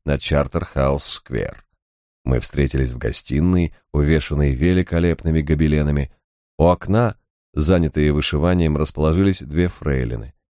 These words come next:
Леди Кэтрин выглядела совсем не так, как в день нашей последней встречи. На ней был пышный наряд, коричневое шелковое платье с вышитым цветочным узором, рубиновое ожерелье на шее,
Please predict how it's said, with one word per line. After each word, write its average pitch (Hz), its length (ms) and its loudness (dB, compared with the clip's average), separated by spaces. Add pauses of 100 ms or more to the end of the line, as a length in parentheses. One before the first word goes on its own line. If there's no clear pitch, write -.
(320)
Леди 65 280 0
Кэтрин 82 480 0
выглядела 85 440 2
совсем 95 480 -2
не 123 80 0
так, 78 420 -2
как 73 200 -2
в 71 80 -4
день 80 220 2
нашей 76 360 -2
последней 71 480 -2
встречи. - 520 -6 (520)
На 90 140 4
ней 131 180 4
был 113 260 0 (240)
пышный 92 460 2
наряд, 69 480 0 (320)
коричневое 67 640 0
шелковое 60 560 -4
платье 71 580 -2 (200)
с - 120 -12
вышитым 78 460 0
цветочным 73 640 -4
узором, 65 560 -4 (320)
рубиновое 69 800 2
ожерелье 76 580 0
на 85 140 0
шее, 80 460 -2